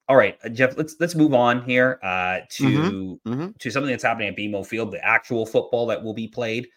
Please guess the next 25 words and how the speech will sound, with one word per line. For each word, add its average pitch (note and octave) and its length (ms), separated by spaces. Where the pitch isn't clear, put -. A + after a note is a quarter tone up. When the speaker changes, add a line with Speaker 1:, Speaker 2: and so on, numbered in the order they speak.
Speaker 1:
Um, F2+ 580
the F#2+ 120
Canadian G2+ 420
men's G2 220
national F#2+ 420
team F#2+ 500
will G2 220
be F#2+ 120
playing F#2+ 360
Jamaica F#2 420
tomorrow F#2+ 880
at F#2 260
B G2 160
M F#2 60
O F#2 120
Field. F#2 560
Um, E2+ 400
if E2+ 120
you're G2 80
listening F#2+ 240
to - 20
this F2+ 120
on F2 100
podcast, F2+ 560
it C2+ 100